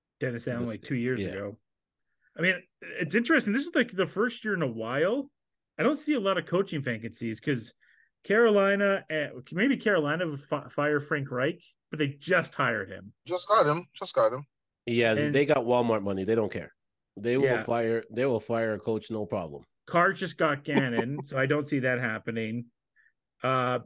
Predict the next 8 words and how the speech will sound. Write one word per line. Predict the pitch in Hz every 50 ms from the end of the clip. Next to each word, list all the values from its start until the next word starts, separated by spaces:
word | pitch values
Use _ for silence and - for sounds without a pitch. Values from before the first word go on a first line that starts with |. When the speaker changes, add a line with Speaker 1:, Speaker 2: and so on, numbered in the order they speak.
| - _ -
Speaker 1:
Bears. | 165 160 165 156 135 131 139 143 139 - - - _ _ _ _ _ _ _ _ _ _ _ _ _ _ _ _ _ _ _ _ _ _ _ _ _ _ _ _ _ _ _ _ _ _ _ _ _ _ _ _ _ _ _ _ _
The | - 135 143 143 147 135 139
Fla-, | 135 - - - 160 143 139
Flabberkusten, | - - - 165 160 160 170 196 196 - - 226 233 233 233 - 262 254 254 233 208
whatever | 202 196 196 190 208
his | 208 202
name | 208 214 220 220
is. | 226 247 262 240 - - -